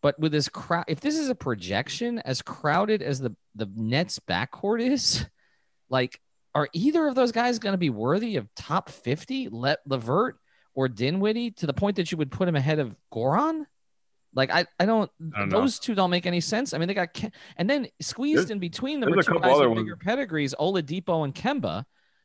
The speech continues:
Speaker 1: Um,
Speaker 2: Yeah.
Speaker 1: but I,
Speaker 2: Kemba's
Speaker 1: I,
Speaker 2: way too low. I'm sorry.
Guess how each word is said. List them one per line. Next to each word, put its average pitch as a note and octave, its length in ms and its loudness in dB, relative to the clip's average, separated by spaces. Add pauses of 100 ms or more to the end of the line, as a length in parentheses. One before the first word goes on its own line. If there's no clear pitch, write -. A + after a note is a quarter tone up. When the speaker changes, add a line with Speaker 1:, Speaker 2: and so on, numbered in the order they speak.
(160)
Speaker 1:
Um, C3 380 0
Speaker 2:
Yeah. B2 60 -8 (520)
Speaker 1:
but - 160 0
I, D#3 60 2
Speaker 2:
Kemba's C3 280 4
Speaker 1:
I, A2+ 60 2
Speaker 2:
way A2+ 180 6
too G#2 200 0
low. F#2+ 340 2 (300)
I'm G2 160 -2
sorry. F2+ 400 2